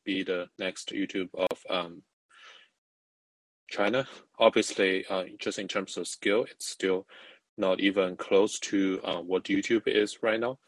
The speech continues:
Um, but we'll just do a brief, uh, introduction to this app and also the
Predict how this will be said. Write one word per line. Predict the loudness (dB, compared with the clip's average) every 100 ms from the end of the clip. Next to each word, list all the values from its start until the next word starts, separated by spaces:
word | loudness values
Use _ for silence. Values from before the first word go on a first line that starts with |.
| _ -20 -20 -20 -20 _
Um, | 6 6 4 -2 2
but | 4 4 -2 -4
we'll | -2
just | -2 -6 -8 -6
do | -2 0 -2 0
a | 0 -2 -4
brief, | -2 0 0 -4 -14 -14 -4
uh, | -2 -2 -4 _ _ _ -16
introduction | -8 0 2 0 -4 -8
to | -6 -4
this | 0 0 -2
app | 0 2 2 0
and | -6
also | -4 -4 -4 -2 -2 -2
the | -4 -4